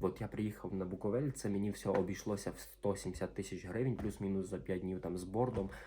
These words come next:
з їжею я багато тратив і трачу, в принципі. Вот.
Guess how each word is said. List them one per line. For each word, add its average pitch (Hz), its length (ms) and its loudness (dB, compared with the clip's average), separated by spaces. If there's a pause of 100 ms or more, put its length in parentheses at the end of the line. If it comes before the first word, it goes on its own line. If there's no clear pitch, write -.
(140)
з 90 340 -4
їжею 104 380 0
я 95 100 2
багато 95 380 -2
тратив 90 400 -2 (420)
і 90 120 -2
трачу, 95 340 0
в - 100 -8
принципі. - 440 -2 (340)
Вот. 92 440 0